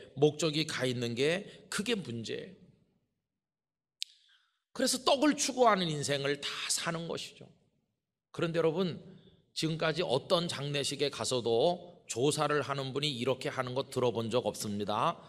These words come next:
"여기 돌아가신 선생님께서는 살아생전에 맛있는 걸 엄청 많이 잡숫고 갔습니다. 참 훌륭한 인생을 사셨어요." 이렇게 조사하는 거 저는 한 번도 못 들어봤어요.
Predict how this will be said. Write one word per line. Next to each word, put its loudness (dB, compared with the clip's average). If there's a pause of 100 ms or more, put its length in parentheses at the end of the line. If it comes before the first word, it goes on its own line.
(680)
"여기 2
돌아가신 2
선생님께서는 -4
살아생전에 -2 (300)
맛있는 2
걸 6
엄청 2
많이 0
잡숫고 -2
갔습니다. -2 (260)
참 6
훌륭한 4
인생을 4
사셨어요." 0 (540)
이렇게 2
조사하는 0
거 0
저는 0
한 -2
번도 0
못 -2
들어봤어요. -6